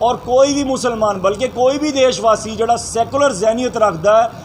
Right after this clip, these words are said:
ਉਹ ਕਦੇ ਵੀ ਇਹ ਨਹੀਂ ਚਾਹੇਗਾ ਕਿ ਸਾਡੇ ਦੇਸ਼ ਨੂੰ, ਜਿਹਨੂੰ ਅਸੀਂ ਬਹੁਤ ਕੁਰਬਾਨੀਆਂ ਦੇ ਕੇ ਆਜ਼ਾਦ ਕਰਾਇਆ, ਇੱਥੇ ਦਾ ਮਾਹੌਲ ਖਰਾਬ ਹੋਵੇ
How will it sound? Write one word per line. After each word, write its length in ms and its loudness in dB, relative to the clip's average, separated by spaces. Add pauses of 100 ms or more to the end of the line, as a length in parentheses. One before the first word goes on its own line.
(140)
ਉਹ 120 0
ਕਦੇ 300 0
ਵੀ 140 -4
ਇਹ 120 4
ਨਹੀਂ 180 -4
ਚਾਹੇਗਾ 500 4
ਕਿ 180 -4
ਸਾਡੇ 320 0
ਦੇਸ਼ 440 0
ਨੂੰ, 380 -4 (260)
ਜਿਹਨੂੰ 280 -2
ਅਸੀਂ 180 -6
ਬਹੁਤ 420 2
ਕੁਰਬਾਨੀਆਂ 460 0
ਦੇ 100 0
ਕੇ 100 -2
ਆਜ਼ਾਦ 380 0
ਕਰਾਇਆ, 260 0
ਇੱਥੇ 160 -6
ਦਾ 120 -2
ਮਾਹੌਲ 320 0
ਖਰਾਬ 360 -2
ਹੋਵੇ 320 -2